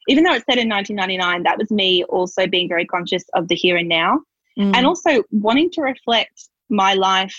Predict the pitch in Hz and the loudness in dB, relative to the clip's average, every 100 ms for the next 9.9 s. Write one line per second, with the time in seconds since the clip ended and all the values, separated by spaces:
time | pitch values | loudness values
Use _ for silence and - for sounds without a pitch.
0 | - - 190 185 190 208 180 170 - 190 | -18 -8 -6 -6 -2 0 0 -2 -2 -4
1 | - 202 180 196 185 180 202 190 180 175 | -2 -2 -2 -2 -2 0 -2 0 0 -4
2 | - 190 202 180 - - - 180 180 226 | -4 -4 -2 -4 -4 -8 -4 -2 0 0
3 | 180 123 185 _ _ _ - 202 202 190 | 0 -4 -6 _ _ _ -6 0 2 0
4 | - 226 214 220 226 220 202 - - 214 | -2 -2 0 2 2 0 -4 -10 -2 -2
5 | 208 226 - - 202 185 196 190 185 185 | 0 -4 -4 -4 -2 -2 -2 -4 -4 -6
6 | - - 185 190 233 - 190 185 185 - | -4 -2 0 0 -2 0 0 2 0 -2
7 | - 190 190 185 170 180 170 196 196 220 | -2 0 2 0 0 -2 -4 -4 0 0
8 | 294 - 208 185 180 185 - 180 180 - | 0 0 -4 -2 -4 -2 -2 -2 -4 -2
9 | 185 185 226 269 240 202 190 185 180 | 0 0 0 0 0 0 0 0 -2